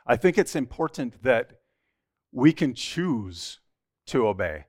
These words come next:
that we can choose to worship him, that we can choose to love him. He doesn't force us. Uh, and I think that that's something that's important to him. And I think it's important for us, it,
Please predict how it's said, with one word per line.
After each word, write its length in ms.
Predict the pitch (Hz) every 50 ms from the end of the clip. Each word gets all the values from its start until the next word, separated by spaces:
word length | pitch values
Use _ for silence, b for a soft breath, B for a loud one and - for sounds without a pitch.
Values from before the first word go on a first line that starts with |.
| _ _ _
that 140 | 127 135 135
we 100 | 139 135
can 160 | - 143 117
choose 540 | - - - - 196 190 160 147 139 - -
to 120 | - 131
worship 500 | 113 113 123 117 98 - - 98 - -
him, 180 | 101 92 90 95
that 120 | 110 113
we 120 | 131 127
can 160 | 120 - 135 120
choose 360 | - - 196 185 160 156 -
to 120 | - 123 110
love 360 | 95 98 104 107 104 - -
him. 240 | - 85 76 78 - _ _ _ _ _ _ _ _ _
He 100 | - 127
doesn't 320 | 131 160 170 190 - -
force 460 | - - - - 147 165 160 - -
us. 320 | - 80 76 - - - - _ _ _ _ _ _ _ _ _ _ _ _ _ _ _ _ -
Uh, 420 | 101 104 104 101 98 95 92 95 110 - _ _ _ _ _ _ _ _
and 140 | - 131 143
I 80 | 135
think 200 | 123 - 202 190
that 140 | - 208 135
that's 200 | 143 160 165 -
something 400 | - - - 175 175 - 196 180
that's 200 | 175 180 - -
important 480 | 180 156 - - 160 170 - - 143 117
to 120 | - 110 90
him. 220 | 90 92 80 76 _ _ _ _ _
And 100 | - 127
I 60 | 135
think 240 | 135 - 180 170 -
it's 160 | 208 180 -
important 520 | 180 135 120 - - 170 156 - 165 127 -
for 200 | - - 113 - -
us, 460 | 156 160 - - - - - - - - _ _ _ _ _ _ _ _ _ _
it, 200 | - - 131 -